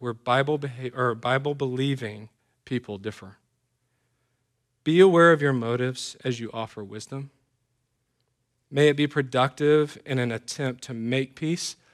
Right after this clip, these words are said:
rather than disrupt it. Let's review again what distinguishes true wisdom from that that is counterfeit.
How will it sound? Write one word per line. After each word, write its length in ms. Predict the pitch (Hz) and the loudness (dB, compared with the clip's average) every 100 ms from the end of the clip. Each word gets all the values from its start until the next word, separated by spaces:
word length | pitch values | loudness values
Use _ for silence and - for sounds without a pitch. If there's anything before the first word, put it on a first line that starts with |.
| _ _ | _ _
rather 420 | 127 127 120 117 113 _ _ | 0 0 0 -2 -6 _ _
than 300 | 123 113 104 - | -6 -6 -10 -14
disrupt 460 | 113 - 107 - | -14 -10 -12 -14
it. 120 | 101 - _ _ _ _ _ _ _ _ _ _ _ _ _ _ _ _ _ _ _ _ _ _ _ | -20 -20 _ _ _ _ _ _ _ _ _ _ _ _ _ _ _ _ _ _ _ _ _ _ _
Let's 180 | 151 180 | 0 6
review 300 | 175 180 196 | 6 8 8
again 440 | 160 139 139 139 | 8 6 6 4
what 140 | 135 131 | 2 0
distinguishes 680 | 127 143 139 131 135 123 | -2 -2 0 0 -4 -6
true 280 | - - 151 | -6 -2 0
wisdom 440 | 139 131 123 127 | 0 -2 -2 -4
from 200 | 123 120 | -4 -6
that 400 | 113 113 113 110 | -2 0 0 -2
that 80 | 113 | -8
is 120 | 110 | -10
counterfeit. 600 | - 113 107 98 - 85 | -12 -8 -8 -8 -16 -20